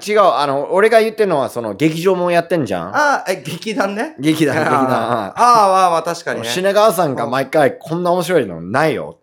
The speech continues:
Speaker 1: って。
Speaker 2: へー。いや、すごいよね、う大さんの。
Speaker 1: やばい。
Speaker 2: うん。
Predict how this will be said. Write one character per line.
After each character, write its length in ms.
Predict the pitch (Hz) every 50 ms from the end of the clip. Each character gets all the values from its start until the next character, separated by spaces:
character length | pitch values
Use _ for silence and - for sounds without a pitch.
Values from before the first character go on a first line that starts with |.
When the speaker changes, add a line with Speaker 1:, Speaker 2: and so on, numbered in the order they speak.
| _ _ _
Speaker 1:
っ 20 | -
て。 80 | - 123
Speaker 2:
へ 720 | 143 147 147 147 147 143 139 139 139 143 143 127 113 - - _ _ _ _ _ _ _ _ -
ー。 40 |
い 20 | 143
や、 100 | 160 156 - - - _
す 240 | - - - - 156
ご 200 | 185 262 320 294
い 40 |
よ 100 | 214 147
ね、 140 | 120 113 110
う 80 | 113 127
大 180 | 135 135 123
さ 140 | - - 117
ん 200 | 104 101 98 95
の。 280 | 92 92 92 87 - - -
Speaker 1:
や 220 | 92 104 104 104
ば 180 | 113 123 117 92 - - _ _ _ _ -
い。 40 | 110
Speaker 2:
う 40 |
ん。 260 | 120 117 104 92 85